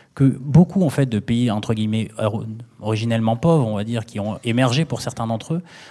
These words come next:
en fait ont été tirés par une locomotive. Et c'est pour ça que la question chinoise que tu évoquais tout à l'heure est très intéressante. En gros, si les autres nous sauvent, c'est-à-dire que, ben, notre croissance faible, tant pis, ben, on ira chercher la croissance où elle se trouve, c'est-à-dire ailleurs.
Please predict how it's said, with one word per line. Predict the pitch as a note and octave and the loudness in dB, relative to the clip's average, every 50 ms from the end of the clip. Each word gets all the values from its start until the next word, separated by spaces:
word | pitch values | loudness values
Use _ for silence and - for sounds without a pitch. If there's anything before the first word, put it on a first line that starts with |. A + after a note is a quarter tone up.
| - - | -20 -12
en | - | -4
fait | - E3 E3 - | -2 0 2 4
ont | C#3+ | 4
été | C3 C3 C3+ D3 | 2 4 2 0
tirés | C3+ - - D3 B2+ D3+ D#3+ | -2 0 0 0 2 2 0
par | - C#3 B2+ | 0 0 0
une | A#2+ A#2+ | 0 0
locomotive. | A#2+ A#2 A#2 A#2 A2+ A2 - - F2+ G#2 | -2 -2 -2 -2 -4 -4 -4 -6 -8 -8
Et | G#2 | -6
c'est | - C#3 | -6 -4
pour | C3+ D#3+ - | -4 -2 2
ça | - F#3 | 2 2
que | C3+ C#3+ | 2 2
la | C3 | -2
question | - C#3 B2 - - C#3 | 0 0 -2 -2 -2 -4
chinoise | A#2+ - - C3 C3+ C3+ C3+ C3 | -4 -2 -2 0 2 2 2 2
que | - | -2
tu | A#2 - | -6 -4
évoquais | A2+ G#2+ G#2 - A2 | -4 -4 -4 -4 -6
tout | G#2+ G#2+ - | -6 -6 -6
à | C3+ | -4
l'heure | D#3+ E3 B2+ | -4 -4 -4
est | A2 | -4
très | - - - - F#3 E3 C#3+ | -6 -4 0 2 2 4 4
intéressante. | B2 A2 B2+ A2 G#2 G2 - - - - - - _ - - - - - - - - | 2 0 -2 -4 -4 -4 -6 -10 -16 -18 -20 -20 _ -20 -20 -20 -20 -20 -20 -12 -6
En | - B2+ | -2 2
gros, | C#3+ F3+ F3+ | 4 6 4
si | F3 - D3 | 4 4 4
les | C#3 C3+ D#3+ | 4 6 4
autres | E3 - - | 4 2 0
nous | C3 A2+ | -2 -2
sauvent, | - - F3 F3+ | 0 2 2 2
c'est-à-dire | - - A#2 B2 A#2 - | 2 0 -2 -2 -2 -2
que, | - A2 | -4 -4
ben, | F#2 F#2+ G2+ | -2 -2 0
notre | B2+ C#3 C3+ | 0 -2 -2
croissance | - - B2+ A#2 - C3 B2 A#2 - | 0 0 0 0 0 0 -2 -2 -2
faible, | - - A2 A2 A2 | -2 -2 -4 -4 -4
tant | - - F#2+ | -6 -8 -6
pis, | G2 - C3+ E3+ E3+ - - - - - | -4 -2 -2 -2 -2 -4 -8 -14 -6 -4
ben, | G2 | -2
on | G2 | 0
ira | G#2 G#2 A2+ | 2 2 2
chercher | G#2+ - G#2+ - - G#2+ | 2 0 -4 -4 -4 -4
la | G2 | -4
croissance | F#2 - F#2+ F#2+ - C#3+ C3+ - | -4 -4 -6 -6 -4 -6 -6 -4
où | A2+ G2 | -4 -4
elle | F#2+ | -4
se | G2 - | -6 -8
trouve, | - - D#3 D3+ | -10 -8 -8 -8
c'est-à-dire | - A2 - - G#2+ B2+ C3 - | -8 -8 -8 -8 -6 -6 -4 -4
ailleurs. | G#2 G2+ F#2+ - A2+ - - | -4 -6 -8 -10 -12 -16 -20